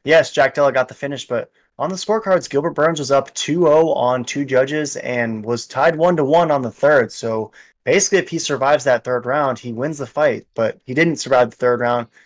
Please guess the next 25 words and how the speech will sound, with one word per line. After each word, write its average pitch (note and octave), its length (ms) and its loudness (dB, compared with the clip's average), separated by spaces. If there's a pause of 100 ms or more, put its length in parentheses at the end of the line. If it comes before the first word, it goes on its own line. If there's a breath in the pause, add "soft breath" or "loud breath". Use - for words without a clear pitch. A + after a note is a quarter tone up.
He B2+ 60 -8
got C3 260 0
finished D3+ 380 -2
with C3 260 -4
a - 80 -8
minute C3+ 400 -4 (100)
and A#2+ 120 -16
seventeen C3+ 440 -4
seconds A#2+ 340 -4
to B2 100 -10
go, D#3 420 4
and C3 360 -2 (300 soft breath)
now C3+ 180 2
the C3+ 100 0
story C3+ 500 0
is A#2+ 380 -6
he's A#2 260 -10
bad B2 460 2
suddenly B2 380 -2
'cause A#2 180 -12
Jack A#2+ 240 0
Della A#2+ 200 0
finished C3+ 320 -8
him. G#2 120 -12
So A2 300 -8